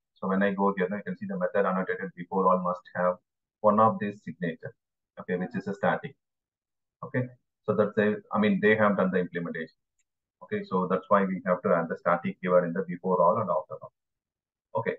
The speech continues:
so now in this, uh, before hooks also, right? So you can go for the order of the hooks. So you can have multiple before hooks. So for example, here I'm going to give it as one more before hook. So, so let me copy the same thing. Okay,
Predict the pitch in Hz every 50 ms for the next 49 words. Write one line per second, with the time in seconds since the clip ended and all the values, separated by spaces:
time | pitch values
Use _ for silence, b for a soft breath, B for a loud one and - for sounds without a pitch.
0 | _ _ _ _ _ _ _ _ _ _ _ 123 117 113 127 - - 120 - -
1 | - - _ _ _ _ _ - 160 160 170 165 165 165 160 156 - - - -
2 | 131 113 110 98 110 113 113 117 135 135 135 123 123 117 117 117 - 107 101 95
3 | 92 - 95 82 85 - 120 - - 110 104 110 113 - 117 110 107 95 107 113
4 | 123 - 120 113 110 104 - - - 95 101 101 110 110 107 98 95 - 101 95
5 | - _ _ _ - - - - _ - 104 98 95 95 113 123 123 123 117 -
6 | - 127 135 131 110 - 117 123 131 131 127 127 120 107 101 - - 110 113 117
7 | 190 196 123 - _ - 101 98 95 92 92 92 - - 98 98 - 101 101 98
8 | 95 95 98 98 95 92 95 92 92 - 98 - 92 90 92 - - 95 101 -
9 | _ _ _ _ _ _ _ _ _ _ _ _ _ _ - - - 107 110 117
10 | 127 127 127 120 95 101 98 101 104 104 101 95 110 123 - - - 98 95 92
11 | 90 - 92 90 90 - 98 98 - - 87 85 - 92 80 87 - - - -
12 | - - 80 - 127 - _ _ _ _ _ _ _ _ _ _ _ _ _ _
13 | _ _ _ _ _ _ _ _ _ _ _ _ _ _ _ _ _ _ _ _
14 | _ _ _ _ _ _ _ _ _ _ _ _ _ _ _ _ _ _ _ _
15 | _ _ _ _ _ - 98 - - 107 -